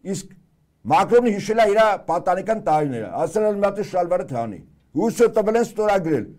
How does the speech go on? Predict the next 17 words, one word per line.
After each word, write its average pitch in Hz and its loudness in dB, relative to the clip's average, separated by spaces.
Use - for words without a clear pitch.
Այդ 160 0
դրա 214 4
համար 240 4
է 208 6
ստորագրել, 151 0
եկել 208 2
այստեղ, 208 2
բանը, 170 2
այս 156 0
մտածող 214 4
Սարգսյանը 233 4
ոչխար 160 2
են, 95 -8
չէ՞, 208 2
մենք 220 0
ոչխար 180 0
չենք։ 127 -6